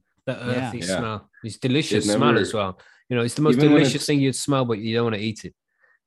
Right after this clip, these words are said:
Speaker 1: <laughs>
Speaker 3: even when
Speaker 2: Right.
Speaker 3: it's, like, doing its thing, when I go out and I jam my crowbar in and, and I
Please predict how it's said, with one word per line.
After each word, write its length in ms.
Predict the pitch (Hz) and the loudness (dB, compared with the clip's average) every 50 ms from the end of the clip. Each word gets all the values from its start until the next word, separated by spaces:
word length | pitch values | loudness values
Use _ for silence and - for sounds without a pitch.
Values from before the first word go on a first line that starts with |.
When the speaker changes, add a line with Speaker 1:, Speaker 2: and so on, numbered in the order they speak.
| _ _ _ - | _ _ _ -14
Speaker 1:
<laughs> 180 | 120 110 107 - - - | -12 -12 -12 -12 -6 0
Speaker 3:
even 240 | 123 123 127 151 151 151 | 2 2 2 4 4 2
when 100 | 147 143 | 4 4
Speaker 2:
Right. 60 | 139 127 | 2 0
Speaker 3:
it's, 200 | 120 - - - | 0 -4 -4 -4
like, 200 | 104 101 101 - - - _ _ _ _ - 95 92 | -2 -2 -2 -4 -10 -20 _ _ _ _ -6 -4 -2
doing 200 | 101 104 101 98 | 0 0 0 0
its 240 | 90 67 - - - | -2 -4 -6 -10 -8
thing, 340 | - 101 98 85 71 69 | -6 -4 -4 -4 -4 -6
when 100 | 80 85 | -6 -4
I 100 | 85 87 | -2 0
go 220 | 95 98 98 95 95 | 0 0 0 0 0
out 80 | 90 | -2
and 320 | - 85 80 76 76 71 67 | -2 -4 -6 -6 -8 -8 -8
I 140 | 78 76 73 | -8 -8 -8
jam 280 | 76 85 90 87 87 90 | -6 -6 -4 -4 -4 -4
my 160 | 90 82 78 | -4 -6 -6
crowbar 500 | - - 90 90 92 90 87 82 80 78 | -8 -6 -4 -4 -2 -2 -2 -4 -4 -6
in 240 | 78 78 76 76 76 | -8 -8 -8 -10 -10
and, 300 | - 76 76 71 73 71 | -10 -10 -10 -10 -10 -10
and 120 | 80 78 76 | -10 -8 -8
I 160 | 73 71 69 | -8 -8 -10